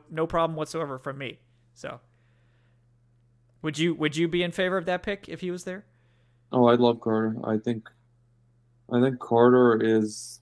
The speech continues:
Speaker 2: the best player in the draft. Well, him or Will Anderson. But yeah, Will Anderson's definitely not gonna be there. Um, yeah, I, I would, I would very much enjoy a Jalen Carter pick. I think that's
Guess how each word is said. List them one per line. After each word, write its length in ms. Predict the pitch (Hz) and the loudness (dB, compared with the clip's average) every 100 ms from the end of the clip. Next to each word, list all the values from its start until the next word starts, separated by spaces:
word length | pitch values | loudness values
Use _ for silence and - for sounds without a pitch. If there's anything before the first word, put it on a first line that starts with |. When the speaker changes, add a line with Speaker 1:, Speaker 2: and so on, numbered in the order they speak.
| - | -14
Speaker 2:
the 120 | 110 | -6
best 360 | 107 110 107 - | 0 2 0 -4
player 200 | 117 107 | -2 -2
in 80 | 104 | -2
the 60 | |
draft. 340 | 104 107 107 - | -2 -2 -2 -2
Well, 280 | 117 117 110 | 0 2 2
him 200 | 117 110 | 0 -2
or 100 | 98 | 0
Will 220 | 101 101 | 0 0
Anderson. 480 | 98 101 98 - 101 - _ _ _ _ _ | -2 -6 -10 -10 -14 -14 _ _ _ _ _
But 220 | 113 113 | -4 -2
yeah, 100 | 90 | -2
Will 280 | 98 101 104 | 0 0 0
Anderson's 440 | 101 98 - 98 101 | -2 -6 -10 -8 -4
definitely 340 | 98 - 98 | -4 -4 -8
not 180 | 95 95 | -8 -8
gonna 140 | 104 | -8
be 180 | 98 98 | -6 -4
there. 240 | 98 95 - _ _ _ _ _ | -2 -4 -8 _ _ _ _ _
Um, 260 | - 107 104 | 0 2 4
yeah, 160 | 113 104 | 4 4
I, 140 | 107 | 4
I 180 | 107 110 | 4 4
would, 380 | 110 107 107 - | 6 4 2 -2
I 100 | 104 | 4
would 260 | 107 107 107 _ _ | 6 6 4 _ _
very 260 | 110 104 101 | 2 2 0
much 240 | 101 - | -4 -6
enjoy 280 | 101 101 98 | -4 0 0
a 40 | |
Jalen 340 | 98 101 98 95 | 0 -2 -2 -6
Carter 220 | - 95 98 | -4 -4 -4
pick. 220 | - 95 - | -4 -4 0
I 100 | 113 | 2
think 200 | 123 117 | 4 4
that's 340 | 107 107 - | 4 2 0